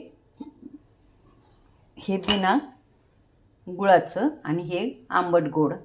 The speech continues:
हे असं आहे. तर मी तुम्हाला हे खाऊन दाखवू का? हे पहा, अप्रतिम लागतंय, बिलकुलही कडू लागत नाही, एकदम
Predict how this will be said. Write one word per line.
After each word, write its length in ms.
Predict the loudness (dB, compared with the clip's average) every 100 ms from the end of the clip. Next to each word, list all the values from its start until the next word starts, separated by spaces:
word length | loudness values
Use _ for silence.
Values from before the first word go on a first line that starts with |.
| 0
हे 60 | 4
असं 260 | 4 2
आहे. 100 | -4 -6 -16 _ -8
तर 60 |
मी 120 | -6 -4
तुम्हाला 300 | 0 0 0
हे 120 | -6
खाऊन 220 | -2 0
दाखवू 280 | 2 2 2
का? 200 | 0 0 -2 -12 _ _ -6
हे 60 | 0
पहा, 220 | 2 0 -4 _ _ _ _ _ _ _ _ -20 _ _ _ _ -20 0 8
अप्रतिम 540 | 8 10 8 8 6
लागतंय, 340 | 8 8 8 4
बिलकुलही 460 | 4 -2 4 8 8
कडू 200 | 8 6 8
लागत 340 | 8 6 -2
नाही, 260 | -2 -2 -4 -12 _ _ -20 -8
एकदम 340 | -6 2 4